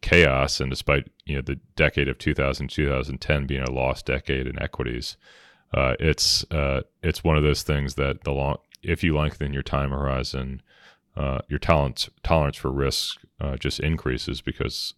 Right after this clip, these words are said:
uh, l-, equities over a long duration, uh, the, the risk in equities goes down substantially. The positive results come through. Uh, the la-, this is a, the, the last component to this, which I think is a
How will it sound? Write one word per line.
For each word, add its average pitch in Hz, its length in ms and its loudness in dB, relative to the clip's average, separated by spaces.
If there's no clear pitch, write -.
uh, - 60 -10
l-, 73 220 -2
equities 69 500 0
over 67 260 -2
a 67 60 0
long 67 300 -2
duration, 65 680 -4
uh, 67 280 -2
the, 71 260 -2
the 71 140 -2
risk 69 260 -2
in 67 80 -2
equities 65 360 -4
goes - 240 -4
down 65 240 -6
substantially. - 640 -8
The - 180 -6
positive 69 500 0
results 65 360 -4
come 65 220 -8
through. 65 300 -6
Uh, 80 140 2
the 85 100 2
la-, 85 180 6
this 87 200 4
is 78 120 6
a, 80 100 4
the, 78 240 2
the 76 100 -4
last 80 280 8
component 76 420 0
to 73 80 -4
this, 71 200 -2
which - 160 -4
I 71 40 0
think 71 180 -4
is 69 140 -4
a 65 120 -2